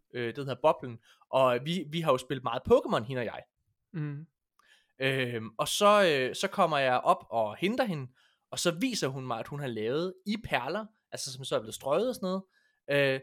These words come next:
Speaker 1: så har hun lavet en Pokéball. Så siger jeg, "Det er da meget flot. Hva-, hva-, hva-, hva-, hva-, hvordan har I sådan en heroppe, som I kan sidde og kigge efter?"
Speaker 2: Mm.
Speaker 1: "Nej, nej, det har jeg bare, jeg har bare lavet den." Og det er, altså, det er en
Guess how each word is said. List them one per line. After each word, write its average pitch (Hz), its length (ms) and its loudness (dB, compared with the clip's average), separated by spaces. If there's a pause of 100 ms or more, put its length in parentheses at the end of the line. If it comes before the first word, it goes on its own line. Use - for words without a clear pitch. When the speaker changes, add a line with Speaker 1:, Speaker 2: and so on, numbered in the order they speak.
(140)
Speaker 1:
så - 120 0
har 226 60 4
hun 185 60 0
lavet 202 140 4
en 233 80 -6 (140)
Pokéball. 220 520 -2 (640)
Så 170 80 -4
siger 202 100 0
jeg, 170 40 -2
"Det 208 60 2
er 233 80 0
da 190 40 0
meget 170 180 2
flot. 101 240 -4 (140)
Hva-, 143 40 -4
hva-, 151 260 -2
hva-, 160 140 0
hva-, 156 320 -2
hva-, 160 180 2
hvordan 160 340 0
har 202 140 0
I 185 60 0
sådan 208 180 -6
en 175 100 -4
heroppe, 175 280 2
som 139 120 -10
I 123 40 -8
kan 135 140 -14
sidde 175 160 -2
og 170 40 -4
kigge 175 240 0
efter?" - 200 -4 (680)
Speaker 2:
Mm. 180 80 -2 (280)
Speaker 1:
"Nej, 233 80 4 (120)
nej, 294 120 2
det 262 120 -4
har 262 80 -2
jeg 185 80 0
bare, 185 300 -2
jeg 190 80 -10 (380)
har 190 120 0
bare 190 120 0
lavet 175 200 2
den." 160 80 -10 (520)
Og 151 80 0
det 170 140 12
er, 156 100 8
altså, 143 180 4
det 147 100 4
er 131 40 4
en 123 80 -4